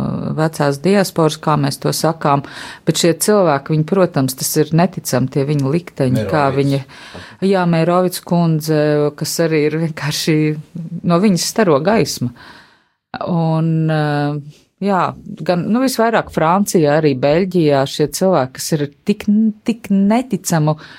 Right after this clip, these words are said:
Speaker 1: sīkstumu turas pie tās Latvijas idejas un, un pastāv par Latviju,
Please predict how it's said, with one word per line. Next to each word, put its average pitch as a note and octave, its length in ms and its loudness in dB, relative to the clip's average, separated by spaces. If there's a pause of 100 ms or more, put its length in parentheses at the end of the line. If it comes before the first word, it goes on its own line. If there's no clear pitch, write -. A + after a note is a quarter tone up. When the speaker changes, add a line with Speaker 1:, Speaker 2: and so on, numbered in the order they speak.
(120)
Speaker 1:
sīkstumu E3 1040 -2
turas A3 340 -2
pie D#3 160 -2
tās C#3+ 260 -2
Latvijas E3+ 520 0
idejas C#3 640 0
un, D3+ 280 2
un D#3 260 2
pastāv D3 560 0
par D3 180 0
Latviju, D#3 560 0